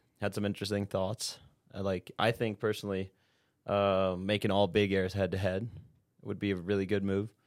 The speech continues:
'cause it just makes it super, um, or li-, makes it a lot more easy to understand for the watchers. Like,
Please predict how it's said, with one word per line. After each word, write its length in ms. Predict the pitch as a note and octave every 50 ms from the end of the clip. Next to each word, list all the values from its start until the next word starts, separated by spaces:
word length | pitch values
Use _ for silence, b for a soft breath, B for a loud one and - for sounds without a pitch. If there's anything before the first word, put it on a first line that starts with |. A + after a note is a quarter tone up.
| _ _ _ _ _ _ _ _ -
'cause 140 | A2 G2 G2
it 60 | E2
just 220 | - G2+ - -
makes 220 | G#2 F#2+ F#2+ - -
it 160 | F#2+ F2 -
super, 640 | - - - - G#2+ G2 - G#2 G2 F#2+ F#2+ F#2 F2+ - - _ _ _ - - _ _ _ -
um, 540 | F#2+ F2+ F2 F2 F2 F2 F2 F2+ - G#2 G2+ - - -
or 120 | A2+ B2
li-, 180 | B2+ C3 A2 - -
makes 200 | B2 B2 A#2+ -
it 80 | A2+
a 40 | A2
lot 220 | G#2+ G#2+ G#2+ - G2+
more 160 | G#2+ G#2 C#2+
easy 240 | F#2 G#2 F#2 G2+ F2
to 60 | F#2
understand 500 | F#2+ F2 D#2 - - - F2+ F2 E2 F2
for 100 | - -
the 80 | E2+ E2+
watchers. 500 | E2 E2+ F2+ - - - - - - -
Like, 200 | F2 F2+ -